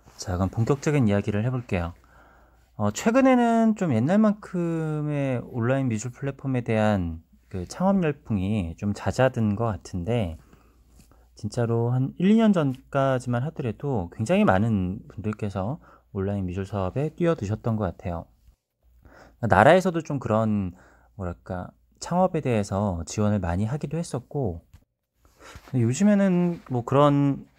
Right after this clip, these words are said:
뭐랄까, 창업 지원이 조금 달라진 건지, 아니면은, 어, 많이 도전하셨던 분들이 <laughs> 좌절이 돼서 그런 건지 좀 줄어든 것 같긴 합니다.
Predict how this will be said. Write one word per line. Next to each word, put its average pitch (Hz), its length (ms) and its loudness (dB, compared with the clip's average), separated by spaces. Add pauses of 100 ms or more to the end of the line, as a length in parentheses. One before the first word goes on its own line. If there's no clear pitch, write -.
(140)
뭐랄까, 98 300 -4
창업 196 340 -4
지원이 117 800 -2
조금 151 320 -4 (220)
달라진 117 420 2
건지, 85 460 -6 (720)
아니면은, 120 640 -2 (460)
어, 95 300 -10 (100)
많이 98 260 -2
도전하셨던 110 600 2
분들이 98 580 -4
<laughs> - 40 -12
좌절이 101 380 0
돼서 95 240 -4
그런 95 220 -4
건지 87 340 -6
좀 127 160 -4
줄어든 104 380 0
것 120 100 -2
같긴 113 260 -2
합니다. 120 380 -2